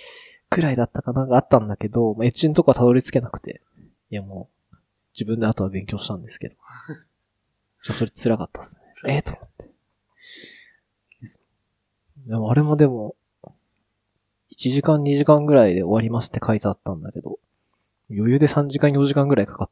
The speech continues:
Speaker 1: て。
Speaker 2: <laughs> 二つやってたからじゃないっすか。
Speaker 1: あ、まあそっか。二つ環境でやってたからな。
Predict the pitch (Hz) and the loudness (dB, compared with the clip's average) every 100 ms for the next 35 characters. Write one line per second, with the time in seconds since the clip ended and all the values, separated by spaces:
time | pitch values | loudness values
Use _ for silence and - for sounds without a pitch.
0 | - - - - - - 175 165 175 - | -10 -14 -14 -8 -2 6 6 8 2 2
1 | 214 208 - 160 190 170 143 160 139 170 | 0 -4 -6 -6 -4 -4 -2 0 -2 -2
2 | 214 202 175 127 123 117 135 107 - - | -4 -4 -6 0 0 0 -2 -4 -2 0
3 | - 165 170 143 107 107 - - - - | 2 2 0 0 -2 -2 -6 -8 -8 -8
4 | - 120 | -14 -16